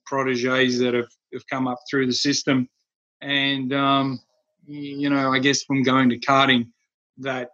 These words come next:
age group around Anton, Macca, Todd, you know, I know a lot of those kids and what they're capable of doing just from every second weekend going to a go-kart race and watching them. So I think that's a really important part of that. And then,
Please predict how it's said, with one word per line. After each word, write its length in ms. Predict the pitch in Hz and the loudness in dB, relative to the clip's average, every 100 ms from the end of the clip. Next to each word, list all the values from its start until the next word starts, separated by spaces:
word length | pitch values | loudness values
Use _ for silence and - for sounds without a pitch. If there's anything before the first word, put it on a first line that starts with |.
| - | -2
age 280 | 139 135 120 | 0 0 -2
group 340 | 143 135 120 | 2 4 2
around 380 | 120 127 123 120 | 2 2 2 0
Anton, 640 | 120 127 123 - 123 120 | 2 2 2 0 2 2
Macca, 640 | 117 120 123 127 120 117 117 _ _ | 2 2 2 2 2 2 -4 _ _
Todd, 320 | 131 123 123 117 _ _ _ _ | -6 -2 -2 -6 _ _ _ _
you 80 | 139 | -10
know, 160 | 127 123 | -4 -2
I 40 | |
know 200 | 135 135 | 0 2
a 20 | |
lot 220 | 123 135 | 2 2
of 80 | 139 | 2
those 260 | 123 117 - | 2 0 -2
kids 460 | - 131 120 117 - - | -2 0 0 -6 -10 -8
and 200 | 123 120 | -4 -2
what 160 | 123 120 | -2 -4
they're 120 | 113 | -4
capable 480 | 131 123 113 123 117 | 0 0 0 0 0
of 80 | |
doing 360 | 127 143 117 113 _ _ _ - | 2 2 2 -4 _ _ _ -10
just 220 | 139 - | -10 -8
from 260 | 127 117 113 - | -10 -10 -14 -10
every 200 | 151 131 | -4 -2
second 280 | 123 123 117 | -2 -4 -4
weekend 380 | 120 117 131 131 | -6 -2 0 0
going 160 | 117 117 | 0 -2
to 120 | 113 | -2
a 60 | |
go-kart 400 | 107 135 135 110 | 0 0 0 -2
race 280 | 104 113 110 | -2 -4 -4
and 80 | 120 | -2
watching 260 | 135 127 110 | -2 -4 -6
them. 160 | 107 - _ _ | -8 -12 _ _
So 100 | - | -6
I 60 | 170 | -2
think 160 | 196 202 | -2 0
that's 180 | 175 | 0
a 80 | 160 | 2
really 240 | 151 147 135 | 2 4 4
important 460 | 127 139 135 127 | 2 2 0 2
part 220 | 139 139 | 4 4
of 60 | 135 | 4
that. 280 | 147 196 196 | 2 2 0
And 160 | 165 160 | 0 2
then, 240 | 156 147 | 2 2